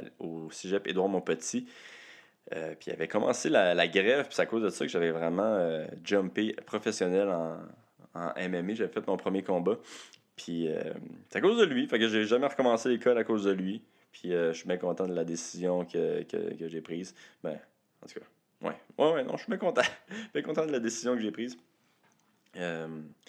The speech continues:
donc, euh, merci Gabriel Nadeau-Dubois. Euh, je vais sûrement voter pour toi, euh, la prochaine fois aussi. Fait que, euh, c'est ça. Guillaume Landry, la cage se barre, tout le monde est sorti, l'arbitre dit fight. Mais, my God, c'est une histoire ça ou c'est une question ?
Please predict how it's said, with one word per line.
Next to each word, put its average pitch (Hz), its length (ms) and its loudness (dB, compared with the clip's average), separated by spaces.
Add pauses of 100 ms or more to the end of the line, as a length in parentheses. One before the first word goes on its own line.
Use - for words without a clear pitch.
(280)
donc, 82 200 -6
euh, 85 100 4
merci 85 280 -2
Gabriel 101 340 2
Nadeau-Dubois. 92 720 0 (760)
Euh, 85 40 -10 (120)
je 80 80 -16
vais 80 60 -14
sûrement 87 520 2
voter 82 260 0
pour 87 160 -4
toi, 90 200 0
euh, 82 300 0 (220)
la - 80 -12
prochaine - 280 -12
fois - 140 -10
aussi. - 280 -12 (420)
Fait - 100 -12
que, - 160 -10
euh, 78 420 -2
c'est - 140 -8
ça. - 340 0 (480)
Guillaume 143 240 4
Landry, 123 480 2 (100)
la 92 160 2
cage 131 460 2
se - 180 -2
barre, 101 380 0
tout - 140 -6
le 110 60 2
monde 110 240 2
est 90 60 0
sorti, 107 640 -6
l'arbitre 95 480 -2
dit 87 140 -12
fight. 104 500 0
Mais, 85 220 -6
my 101 160 -8
God, 104 160 -4
c'est - 160 -14
une - 80 -4
histoire - 340 -8
ça - 120 -14
ou 107 80 -10
c'est - 140 -14
une 85 100 -10
question ? - 400 -10